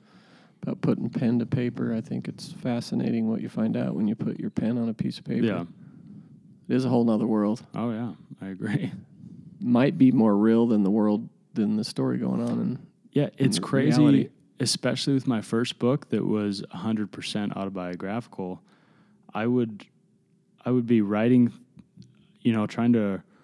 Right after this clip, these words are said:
Speaker 2: recall some past event, something that happened four or five years ago, and I'm writing and I'm typing, and these images pop into my mind that I thought were gone, like, I thought I had forgotten, but it's like just by writing them down, it had, like, reopened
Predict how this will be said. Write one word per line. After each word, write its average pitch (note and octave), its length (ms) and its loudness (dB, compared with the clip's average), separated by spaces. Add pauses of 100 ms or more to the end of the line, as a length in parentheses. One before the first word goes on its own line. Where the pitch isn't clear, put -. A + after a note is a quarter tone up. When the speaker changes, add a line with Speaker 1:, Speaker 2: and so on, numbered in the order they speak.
(400)
Speaker 2:
recall G#2+ 500 -2
some G#2 260 -2
past G#2 360 -6
event, G2+ 340 -4
something G2+ 180 -2
that F#2 60 -4
happened G2+ 360 -6
four F#2+ 160 -8
or F2+ 40 -8
five F#2+ 240 -12
years F#2 260 -10
ago, F#2 340 -12 (440)
and G2 120 -8
I'm F2+ 140 -4
writing G#2+ 380 0
and G2 100 -2
I'm E2+ 80 -8
typing, G#2 600 -6 (920)
and A2 140 -4
these F#2+ 260 -4
images G#2 360 -4
pop G2+ 280 -8
into G2 120 -4
my F#2+ 100 -6
mind G2+ 280 -4
that F#2 60 -8
I F2+ 180 -8 (640)
thought - 520 -4 (380)
were G2+ 160 -4
gone, F2+ 340 -2
like, F2 200 -10
I F2+ 100 -8
thought G#2 280 -2
I G2+ 60 -2
had F2+ 120 -8
forgotten, G2 640 -2 (540)
but G#2+ 120 -2
it's - 180 -6
like F#2+ 180 -2
just A#2 280 -2
by G#2+ 200 0
writing G#2 500 0
them F2+ 160 -6
down, G#2 340 -6
it G2+ 140 -12
had, G2+ 240 -10
like, F2+ 280 -10
reopened G2 920 -4